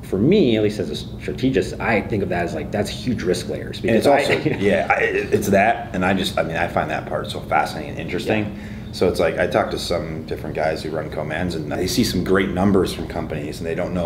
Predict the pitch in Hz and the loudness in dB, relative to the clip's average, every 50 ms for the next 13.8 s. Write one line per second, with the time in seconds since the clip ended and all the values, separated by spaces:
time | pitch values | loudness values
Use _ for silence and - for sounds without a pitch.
0 | 82 85 98 98 85 80 - - - - - - - - - - - - 82 78 | 2 2 4 4 2 2 -2 -4 -8 -10 -10 -12 -12 -12 -12 -12 -10 -8 -8 -6
1 | - - 107 90 95 101 95 80 80 71 - - - - - - - - 98 101 | -4 -2 -2 0 0 0 0 0 -2 -4 -6 -6 -10 -10 -12 -8 -4 0 0 0
2 | 95 92 87 87 80 - 92 85 78 78 - - - - - - - - - - | 2 0 0 -2 -2 -2 -2 -2 -4 -4 -8 -10 -12 -12 -12 -12 -12 -10 -8 -6
3 | - 85 98 98 92 92 87 101 101 98 - 78 71 69 69 69 71 - - 92 | -2 0 2 4 4 4 4 4 4 4 2 2 2 2 0 -2 -2 -2 -2 0
4 | 90 92 92 - - - - - - - - - - 80 95 95 92 95 90 92 | 0 0 -2 -6 -10 -14 -14 -14 -14 -14 -12 -12 -6 0 2 2 4 4 4 4
5 | 107 107 104 104 92 85 85 90 87 82 78 - 104 101 107 98 90 90 98 85 | 4 6 6 4 4 4 4 2 2 2 2 2 2 4 4 4 2 2 0 0
6 | 82 80 73 - - - - - - - - - - - 90 - - - 95 90 | -2 -4 -4 -6 -8 -10 -10 -10 -10 -10 -10 -6 -2 0 0 0 0 0 -2 0
7 | - 117 131 143 117 92 - 87 80 80 85 87 90 - - - - - - - | 2 4 4 4 4 4 2 2 2 2 2 0 -2 -4 -10 -12 -12 -10 -6 -4
8 | 95 95 101 101 98 - 95 95 90 - 92 110 117 107 92 87 82 82 80 78 | -2 0 2 2 4 4 4 4 4 4 4 6 6 4 4 2 0 -2 -4 -4
9 | - - 82 82 80 80 87 92 92 - - 92 87 - 107 110 110 - - 98 | -4 -4 -4 -4 0 2 2 2 2 2 0 0 2 4 2 2 2 0 0 -2
10 | 80 - 101 104 90 85 85 87 - - 90 82 80 78 - 104 104 98 95 92 | 0 2 2 2 4 4 2 0 -2 -4 -6 -4 -4 -4 -2 0 0 0 0 -2
11 | 80 80 82 78 82 92 90 87 85 - - 92 90 - - 90 85 80 78 78 | -2 -2 -2 0 2 2 2 2 0 0 0 -2 -2 -2 -2 -6 -4 -4 -4 -4
12 | 80 - - - 76 - - - 92 92 - - - - 95 82 85 85 87 82 | -4 -6 -6 -6 -8 -6 -2 0 0 0 0 -2 -2 -2 -2 0 0 2 2 2
13 | 78 73 76 - - 117 110 101 87 80 80 - - - - - | 0 -2 -2 0 2 2 2 2 2 0 -4 -6 -8 -8 -8 -8